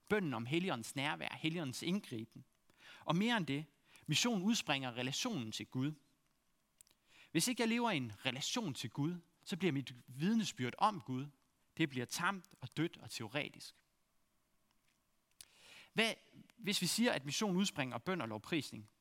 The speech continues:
hvad er det så, bøn og lovprisning udspringer af? Udspringer af? Jo, det udspringer af mødet med den opstandne. I mødet med min egen erkendelse, i erkendelsen af min egen utilstrækkelighed,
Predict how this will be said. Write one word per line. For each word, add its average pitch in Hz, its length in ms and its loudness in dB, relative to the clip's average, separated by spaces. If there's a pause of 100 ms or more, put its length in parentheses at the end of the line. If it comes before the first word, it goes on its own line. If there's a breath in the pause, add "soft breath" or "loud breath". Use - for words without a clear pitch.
(180)
hvad 180 140 4
er 196 40 0
det 170 100 -6
så, 175 140 -4
bøn 185 200 0
og 120 80 0
lovprisning 107 580 -2
udspringer 98 380 -12
af? 107 160 -10 (520)
Udspringer 117 360 -6
af? - 220 0 (1080 loud breath)
Jo, 170 240 2 (260)
det 196 80 2
udspringer 139 500 0
af 135 100 0
mødet 156 360 2
med 117 140 -4
den 107 260 -8
opstandne. - 640 -4 (1700 loud breath)
I 165 80 4
mødet 202 320 6
med 156 80 4
min 151 140 4
egen 190 220 4
erkendelse, 185 600 -2
i 139 100 0
erkendelsen 165 440 0
af 123 60 2
min 120 100 0
egen 175 260 2
utilstrækkelighed, 123 800 -6